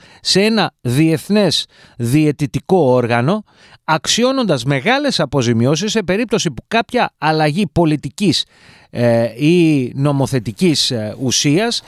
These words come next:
ζημιώσει οικονομικά την επένδυσή τους. Επισημαίνεται ότι αντίστοιχο δικαίωμα, βέβαια, δεν διαθέτουν οι Αυστραλοί επενδυτές.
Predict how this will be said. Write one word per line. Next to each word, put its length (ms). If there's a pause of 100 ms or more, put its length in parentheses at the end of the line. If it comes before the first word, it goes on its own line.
(300)
ζημιώσει 800
οικονομικά 600
την 140
επένδυσή 520
τους. 300 (340)
Επισημαίνεται 760
ότι 200
αντίστοιχο 460
δικαίωμα, 440
βέβαια, 360 (360)
δεν 440
διαθέτουν 840
οι 380
Αυστραλοί 480
επενδυτές. 720